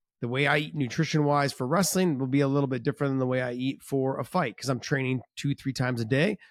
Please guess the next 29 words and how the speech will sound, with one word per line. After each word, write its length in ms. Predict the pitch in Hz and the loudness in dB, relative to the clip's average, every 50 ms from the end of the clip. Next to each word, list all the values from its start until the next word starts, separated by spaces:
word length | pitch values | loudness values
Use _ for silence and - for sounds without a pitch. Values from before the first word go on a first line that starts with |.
| _ _ | _ _
versus 300 | _ 143 117 - - 131 | _ -6 -4 -2 -4 -4
training 420 | - - - 147 139 139 131 131 131 | -4 -2 -2 0 0 2 2 2 2
maybe 240 | 131 131 127 131 127 | 2 2 2 2 2
once 340 | 127 123 135 135 131 - | 2 2 2 0 0 -2
in 60 | 131 131 | -2 0
the 80 | 131 | 2
morning, 420 | 131 135 139 135 131 131 139 135 - _ _ _ _ | 2 4 4 4 2 2 0 -2 -2 _ _ _ _
then 160 | 135 139 127 | -2 0 2
having 280 | 127 135 135 131 135 | 2 2 2 2 0
a 60 | 127 120 | -2 -2
ten-hour 480 | - - 156 143 127 127 127 120 117 107 | 2 2 4 4 4 2 2 2 0 0
gap, 360 | - 139 127 131 127 131 _ - _ - _ _ - | 0 0 2 2 2 0 _ -10 _ -20 _ _ -2
and 80 | 127 | 0
then 100 | 131 131 | 0 0
training 280 | 123 - - 135 131 123 | 0 0 0 2 2 0
again 240 | 123 123 120 131 120 120 | 0 0 0 0 0 0
later 240 | 117 117 117 120 113 | -2 -2 -2 -2 -2
in 100 | 113 110 | -2 -2
the 80 | 117 | 0
evening, 340 | 135 175 175 139 110 95 92 _ _ _ _ _ _ _ _ _ _ - | 2 2 2 2 -2 -8 -12 _ _ _ _ _ _ _ _ _ _ -2
um, 380 | - 147 135 123 113 110 - _ _ _ _ _ _ _ _ _ _ _ _ _ _ | 0 0 2 0 -2 -4 -8 _ _ _ _ _ _ _ _ _ _ _ _ _ _
and 100 | 139 127 | -2 0
going 200 | 117 139 131 131 | 2 2 0 0
to 60 | 117 | -2
school 420 | 117 - - 180 151 113 104 110 113 | -4 0 0 2 2 0 -4 -6 0
<laughs> 40 | - | 0
during 220 | 151 - 165 151 | 4 4 4 4
the 80 | 135 - | 4 0
day. 380 | - - - 165 120 104 - | -2 2 2 2 0 0 -10